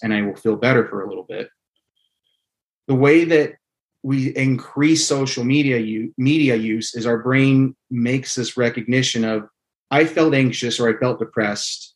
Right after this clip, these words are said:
I felt a certain way and I didn't like that. I did this one thing and I felt better, so I'm gonna do that again."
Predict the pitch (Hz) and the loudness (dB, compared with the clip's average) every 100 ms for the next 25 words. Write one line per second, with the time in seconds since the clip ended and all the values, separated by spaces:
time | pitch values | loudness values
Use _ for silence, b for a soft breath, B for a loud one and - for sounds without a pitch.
0 | - 120 - 127 117 - 123 110 117 113 | -10 -4 0 0 -2 -2 -2 -2 -2 -2
1 | 110 107 117 101 104 98 - 87 - _ | -2 -2 -2 -2 -8 -10 -14 -16 -16 _
2 | - _ _ b b b b _ - 123 | -20 _ _ b b b b _ -2 0
3 | 110 135 151 143 135 127 135 135 127 175 | 2 2 4 4 2 2 2 2 2 2
4 | 123 110 127 - _ _ _ _ _ _ | 2 2 0 -4 _ _ _ _ _ _
5 | _ _ _ _ _ _ _ 131 123 - | _ _ _ _ _ _ _ -2 -2 -2
6 | 127 123 - 117 101 - 113 110 113 107 | 0 0 0 -2 -2 -4 -4 -2 -2 -2
7 | 113 110 107 98 104 101 | -2 -2 -2 -4 -8 -12